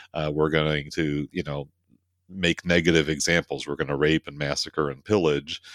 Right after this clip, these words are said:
in order to instill, you know, the fear of God in you and, and to show you that we mean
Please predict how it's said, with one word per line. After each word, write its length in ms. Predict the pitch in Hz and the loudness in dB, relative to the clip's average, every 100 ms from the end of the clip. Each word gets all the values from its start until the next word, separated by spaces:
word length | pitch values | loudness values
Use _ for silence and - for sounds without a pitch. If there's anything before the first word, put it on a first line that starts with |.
| - - | -20 -18
in 100 | 90 | -6
order 220 | 80 78 - | -2 0 -2
to 160 | 85 | -4
instill, 500 | 73 - - 80 73 - - | -4 -4 0 0 -2 -6 -14
you 180 | 82 78 | -12 -10
know, 60 | |
the 120 | 71 | -10
fear 220 | - 80 73 | -6 -2 -2
of 120 | - | -4
God 320 | 73 82 87 | -6 -4 -4
in 80 | 71 | -6
you 300 | 67 71 78 | -8 -6 -6
and, 180 | 76 69 | -6 -8
and 300 | 73 71 69 | -12 -12 -12
to 240 | - 73 | -10 -10
show 280 | 69 - 82 | -8 -2 -2
you 200 | 78 73 | 0 -2
that 220 | 73 73 | -2 -4
we 140 | 82 78 | -6 -8
mean 200 | 73 | -8